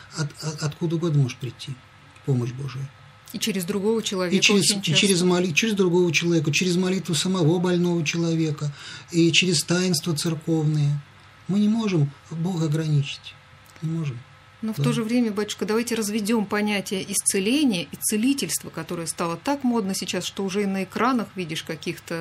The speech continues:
Speaker 2: э, самозваных там матушек в
Speaker 1: Конечно.
Speaker 2: окружении икон, свечей.
Speaker 1: Конечно.
Speaker 2: Это же вот,
Speaker 1: Очень
Speaker 2: э,
Speaker 1: опасное явление. Очень опасное явление. И, э, как правило,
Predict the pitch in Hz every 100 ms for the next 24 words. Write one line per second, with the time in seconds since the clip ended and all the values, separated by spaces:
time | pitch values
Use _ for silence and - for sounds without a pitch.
0 | 156 156 151 147 139 - 180 175 180 175
1 | 170 165 160 160 185 240 - 226 - 127
2 | 117 190 180 202 180 175 - 220 226 -
3 | - 170 156 - - - - - - -
4 | - - 196 202 202 202 151 147 147 139
5 | - 120 - 127 123 120 113 120 - -
6 | - - - - - - - - 147 143
7 | 127 123 131 - 131 120 131 175 196 180
8 | 156 - - - - 147 143 131 120 143
9 | - 127 123 - 135 - 139 - - 143
10 | 143 147 165 226 214 156 113 131